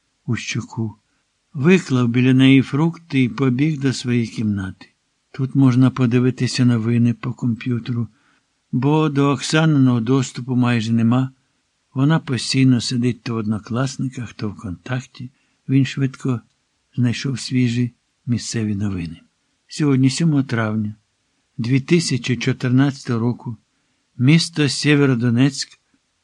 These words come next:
було захоплено озброєними громадянами Росії, прочитав заголовок. У повідомленні йшлося про те, що після опівдня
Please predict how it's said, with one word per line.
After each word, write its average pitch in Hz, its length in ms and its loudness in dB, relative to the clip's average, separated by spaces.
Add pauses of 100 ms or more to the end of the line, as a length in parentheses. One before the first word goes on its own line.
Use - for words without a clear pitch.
було 139 420 0
захоплено 160 800 0
озброєними 143 1120 0
громадянами 110 960 -2
Росії, 101 640 -8 (540)
прочитав 113 680 -6
заголовок. 95 800 -10 (360)
У 156 120 -2
повідомленні 165 720 4
йшлося 147 500 -2
про 143 180 -2
те, 143 300 -2
що 127 240 -6
після 147 460 -8
опівдня 131 840 0